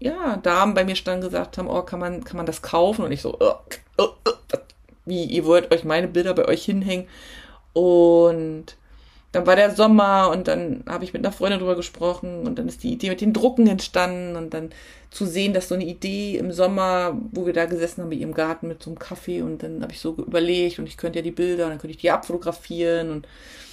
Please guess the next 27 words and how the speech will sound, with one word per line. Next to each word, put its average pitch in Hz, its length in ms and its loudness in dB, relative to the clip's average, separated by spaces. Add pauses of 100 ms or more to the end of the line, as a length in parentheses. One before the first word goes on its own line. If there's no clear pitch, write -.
(160)
dann 160 100 -6
könnte 170 260 -2
man 165 180 -4
die 160 80 -2
ja 165 80 2
in 165 80 -2
Druck 208 260 -4
geben, 180 180 -4
dann 160 120 -4
könnte 165 240 -8
man 160 180 -6
daraus 160 320 0
nochmal 165 260 -4
andere 196 400 -2
Kunst - 460 -10
machen, 170 420 -8
weil 151 300 -4 (120)
meine 170 400 -2
Vision 175 540 -2
schon 175 420 -6
ist, - 460 -2
also 156 180 -4 (120)
nicht 147 200 -4
schon, 160 200 0
meine 147 180 -2
Vision 151 460 -2
ist, - 380 0